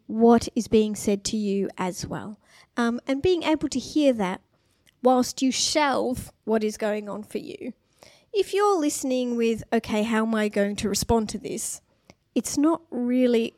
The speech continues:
listening with an open mind and heart. It's listening with what your next response is going to be.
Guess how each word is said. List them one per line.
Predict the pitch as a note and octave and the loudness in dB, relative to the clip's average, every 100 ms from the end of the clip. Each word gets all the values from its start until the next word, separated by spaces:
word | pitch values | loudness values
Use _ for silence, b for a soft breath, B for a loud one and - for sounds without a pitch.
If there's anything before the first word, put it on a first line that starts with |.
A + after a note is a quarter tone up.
| - | -4
listening | A3+ A#3 - A#3+ A3 G#3+ | 0 0 -2 -4 -4 -4
with | G#3 | -4
an | G#3 - | -6 -2
open | G#3+ G#3 A3 G#3 | -2 -2 -8 -10
mind | F3 C#3+ F#3+ | -8 -8 -8
and | G3+ | -8
heart. | G3 - - - - b b b b | -8 -10 -12 -14 -16 b b b b
It's | - - C#4 | -6 -2 4
listening | C#4 - C4+ A#3+ A3+ | 4 4 2 4 4
with | A3 G3+ | 2 6
what | A3+ A3 | 6 6
your | A#3 A3+ G#3+ | 8 8 8
next | G#3 F#3+ - - - - _ _ _ _ | 6 0 -2 -8 -10 -14 _ _ _ _
response | A#3 - A#3+ F3+ - | -4 0 0 0 -4
is | G3+ | -4
going | F#3+ - G3+ | -4 -4 -4
to | A3+ | -4
be. | - F3+ A3+ | -2 -2 -6